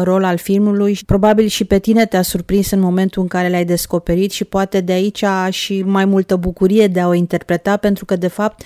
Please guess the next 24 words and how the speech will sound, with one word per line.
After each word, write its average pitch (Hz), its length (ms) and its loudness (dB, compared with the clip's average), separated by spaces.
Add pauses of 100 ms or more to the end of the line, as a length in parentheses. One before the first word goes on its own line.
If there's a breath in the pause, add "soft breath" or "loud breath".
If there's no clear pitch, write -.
(140 loud breath)
oferi 208 560 2
celor 196 360 2
care 175 260 -2
vor 170 200 0
vedea 175 640 -2
filmul, 196 640 -2 (180 loud breath)
așa 180 260 -2
cum 208 120 0
spuneai 185 360 -2
și 185 140 -8
la 180 100 -2
începutul 185 420 -4
interviului, 190 1040 -2
o 196 240 -2
altă 226 320 0
parte 202 720 -4
a 170 80 -6
Mariei 170 420 -4
Tănase, 165 500 -6
a 165 80 -2
cea 190 180 -4
mai 190 160 -2
puțin 185 320 -4
cunoscută, 185 640 -4